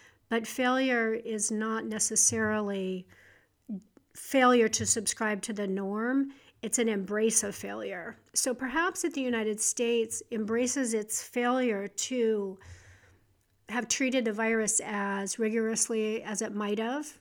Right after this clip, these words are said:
recognizing the successes that were had in certain cities and certain states, we can really learn from that,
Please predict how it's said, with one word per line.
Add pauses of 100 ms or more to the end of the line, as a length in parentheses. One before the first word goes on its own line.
(100)
recognizing
the
successes
that
were
had
in
certain
cities
and
certain
states, (600)
we
can
really
learn
from
that,